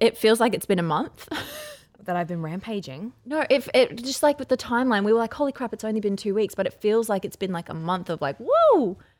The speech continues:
Speaker 1: Like, time just feels
Speaker 2: I
Speaker 1: so,
Speaker 2: can't
Speaker 1: kinda
Speaker 2: think
Speaker 1: slow
Speaker 2: about
Speaker 1: right now.
Speaker 2: <clears throat> What happened for me? So I came back from Australia. I had, had my month in Australia and I came back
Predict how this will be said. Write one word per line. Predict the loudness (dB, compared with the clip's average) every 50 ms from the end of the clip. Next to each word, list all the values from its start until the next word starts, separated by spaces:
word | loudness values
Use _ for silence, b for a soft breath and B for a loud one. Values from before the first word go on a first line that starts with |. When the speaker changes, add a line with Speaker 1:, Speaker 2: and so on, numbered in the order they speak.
| b b b b b
Speaker 1:
Like, | -6 -6 -6
time | -4 0 2 2 2 2
just | 0 -2 -4 0
feels | 2 2 4 2
Speaker 2:
I |
Speaker 1:
so, | 2 0 -2 -4
Speaker 2:
can't | -2 -2 -2 0
Speaker 1:
kinda | 2 2 4 4 2
Speaker 2:
think | 2 0 0 0
Speaker 1:
slow | 2 4 4 4
Speaker 2:
about | 4 4
Speaker 1:
right | 2 2 2 0
now. | 0 -2 -2 -2 -4 -4 -4
Speaker 2:
<clears throat> | -4 -2
What | -2 -2
happened | -2 -2 -4 -2 -4 -6 -6
for | -8 -8
me? | -8 -8 -8 -10 -12 -14 -14
So | -16 -18 -14 -8 -4 0 2 2 2 2 0 -2 -4 -8 -12 _ -6
I | -2 0 2 2 2 2 0 -2 -4 -4 -6 -6 -8 -10 -12 _
came | _ -8 -6 -2 0
back | 0 -2 -2
from | -2 -6 -6
Australia. | -6 -4 -2 0 0 2 2 2 0 0 0 0 0 0 -2
I | -2 -2
had, | -4 -4 -6 -6
had | -8 -6 -4 -2
my | 0 0
month | 0 -2 -4 -4 -6
in | -8 -8
Australia | -6 -6 -4 -4 -2 -2
and | -2 -2
I | -2 -4 -4
came | -6 -10 -8 -8 -6
back | -4 -2 -2 -2 -2 -4 -8 -16